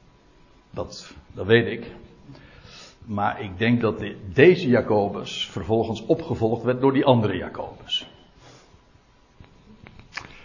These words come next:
Wil je dat uitleggen? Nee, nu niet, want dat is weer een verhaal apart.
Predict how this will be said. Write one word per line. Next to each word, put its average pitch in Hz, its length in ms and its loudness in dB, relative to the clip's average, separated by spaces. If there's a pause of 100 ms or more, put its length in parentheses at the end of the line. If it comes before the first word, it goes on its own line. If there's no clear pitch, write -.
(720)
Wil 127 200 6
je 117 80 8
dat 107 120 4
uitleggen? 151 500 4
Nee, 117 200 6
nu 135 160 6
niet, 143 240 2
want 135 180 4
dat 139 160 4
is - 200 -6
weer 131 380 4
een 123 80 4
verhaal 120 320 6
apart. - 340 0